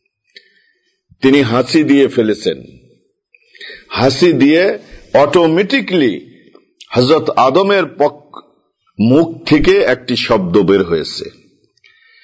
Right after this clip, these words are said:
সেই শব্দটাই ছিল আলহামদুলিল্লাহি রাব্বিল আলামিন। এরপরে দেহ, রুহু যখন দেহের ভিতর প্রবেশ করে পা পর্যন্ত গেছে, হাঁটু পর্যন্ত পৌঁছেছে,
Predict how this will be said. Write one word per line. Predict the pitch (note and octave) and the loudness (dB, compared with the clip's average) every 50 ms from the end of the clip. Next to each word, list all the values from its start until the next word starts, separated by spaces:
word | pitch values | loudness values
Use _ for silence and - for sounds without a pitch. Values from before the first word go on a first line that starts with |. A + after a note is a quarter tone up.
| _ _ | _ _
সেই | - - - C3+ C#3 D3 C3+ | -8 -4 0 2 2 2 0
শব্দটাই | - - C3+ A#2+ A2 G#2 G2+ A#2+ A#2 B2 B2+ B2+ B2+ | 0 0 -2 -2 -2 0 0 0 2 2 0 0 0
ছিল | - - C3+ B2 D3 F#3+ G#3+ - - _ _ _ _ _ | -2 -2 0 0 0 -2 -2 -6 -16 _ _ _ _ _
আলহামদুলিল্লাহি | - G#2 A2 G#2+ G2+ - - E3 D#3+ C3+ B2 A2+ A#2 G#2+ G#2+ G2+ G2 F#2+ F#2+ F#2+ F#2+ F#2 F#2 F2 E2+ D#2+ E2+ F2 | -2 0 0 0 0 0 -2 -2 -2 -2 0 0 0 0 -2 -4 -4 -4 -4 -4 -4 -6 -6 -8 -10 -10 -12 -10
রাব্বিল | D#2+ E2 D2+ C#2 B1+ E2 D#2+ | -10 -10 -12 -10 -8 -6 -6
আলামিন। | D#2 D2+ D2+ D2 C#2+ C2+ C2 B1+ C2 C2 A#1 G1+ - - - - _ _ _ _ _ _ _ _ _ _ _ _ _ _ _ _ _ _ _ _ _ _ _ _ _ _ _ _ _ _ _ _ _ - _ - | -4 -4 -4 -6 -6 -8 -10 -10 -12 -12 -16 -16 -18 -20 -20 -20 _ _ _ _ _ _ _ _ _ _ _ _ _ _ _ _ _ _ _ _ _ _ _ _ _ _ _ _ _ _ _ _ _ -10 _ 0
এরপরে | C#3+ D#3+ E3+ F3 E3+ F3+ F3+ F#3+ G#3 G#3+ G3 - - _ _ _ - _ - - - - - - | 2 2 2 2 2 2 2 2 2 0 -2 -4 -10 _ _ _ -20 _ -20 -20 -20 -20 -16 -10
দেহ, | F2 F2 G#2+ D3 D#3 D3+ F3+ G3+ G#3 - - - - | -4 0 2 2 4 4 4 2 2 -2 -4 -6 -4
রুহু | - A#2 C3 D3 D3+ D#3 G3+ A3+ | -2 0 2 2 2 2 0 0
যখন | - G#3 F#3+ - E3+ F#3+ G3 E3+ | 0 0 0 0 -2 -2 -2 -2
দেহের | C#3 C#3+ D3 C#3+ E3 E3+ F3 | 0 0 0 0 0 -2 -2
ভিতর | D3+ D#3 D#3+ D#3+ E3+ D#3+ D3+ | -4 -6 -4 -2 -2 -2 -2
প্রবেশ | C#3 C3 C3+ C3+ C3 D#3+ D#3 - - - | -2 -2 -2 0 0 -2 -4 -4 -6 -4
করে | D3+ D#3+ D#3+ F#3 G#3 A#3 - - _ _ _ _ _ _ _ _ _ _ _ _ - | -2 0 0 0 -2 -4 -8 -14 _ _ _ _ _ _ _ _ _ _ _ _ -2
পা | - A2+ A#2+ B2 A#2+ B2 | 0 2 2 2 2 2
পর্যন্ত | C3 B2 G#2+ F2 D#2 A#2+ A#2+ A#2 A#2 A#2 | 0 0 0 0 -2 0 0 0 0 -2
গেছে, | A2 F#2+ F2 F#2 F2 - - F2+ C#2+ A#1 A1+ - - _ _ _ _ _ _ _ _ _ _ _ _ _ _ _ _ - _ _ _ | -2 -2 -2 -4 -6 -4 -4 -6 -6 -6 -8 -16 -20 _ _ _ _ _ _ _ _ _ _ _ _ _ _ _ _ -20 _ _ _
হাঁটু | - - - F3 C#3+ F#3+ | -4 -2 0 2 2 2
পর্যন্ত | F3+ G3 F#3+ D#3 B2 A2 E3+ E3+ E3 D#3+ - E3+ | 2 2 0 0 0 0 2 2 0 0 0 -2
পৌঁছেছে, | D#3 C3+ C#3 C#3 C#3 C#3 - E3 D#3 D#3 D#3+ F#3 G3+ G#3+ | -2 2 2 2 2 2 0 -2 -2 0 0 0 0 0